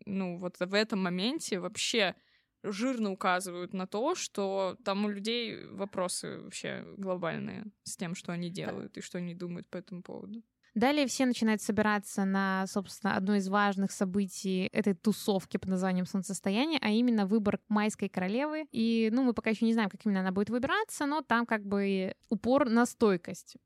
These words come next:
Speaker 2: Я смотрела за то, как выбирается эта майская королева, и я думала: «Господи, я бы никогда и не стала, потому что мой вестибулярный аппарат бы никогда в жизни это не выдержал в действиях»,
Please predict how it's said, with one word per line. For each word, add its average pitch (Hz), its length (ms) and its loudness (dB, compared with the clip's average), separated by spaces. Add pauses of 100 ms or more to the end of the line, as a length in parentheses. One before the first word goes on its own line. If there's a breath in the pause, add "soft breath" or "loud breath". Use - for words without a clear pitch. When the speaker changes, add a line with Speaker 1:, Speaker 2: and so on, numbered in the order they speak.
Speaker 2:
Я 247 200 2
смотрела 214 520 4
за 196 100 0
то, 196 160 2
как - 160 -12
выбирается 196 480 2
эта 196 100 -4
майская 190 300 -2
королева, 254 380 2
и - 20 2
я 214 80 2
думала: 202 220 0
«Господи, 196 540 0
я 196 200 0
бы 226 100 2
никогда 208 280 0
и 185 80 0
не 180 140 -4
стала, 285 440 0
потому 226 200 -2
что - 140 -2
мой 202 200 2
вестибулярный 196 580 0
аппарат 185 300 0
бы 180 220 0
никогда 202 340 0
в 190 40 -2
жизни 190 360 2
это 180 100 -4
не 190 140 2
выдержал 285 480 0
в 247 40 -2
действиях», 269 520 0